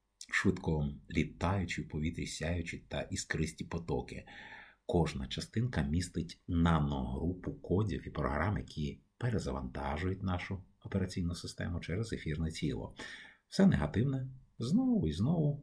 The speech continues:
видаляють із нашого тіла і душі.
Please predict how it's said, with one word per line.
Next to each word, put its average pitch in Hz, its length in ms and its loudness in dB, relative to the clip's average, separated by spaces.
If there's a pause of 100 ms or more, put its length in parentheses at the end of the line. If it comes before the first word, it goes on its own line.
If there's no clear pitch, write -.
(120)
видаляють 101 1600 0 (240)
із 117 320 -2
нашого 82 760 -2 (200)
тіла 139 460 -2
і 95 80 0
душі. 78 640 -2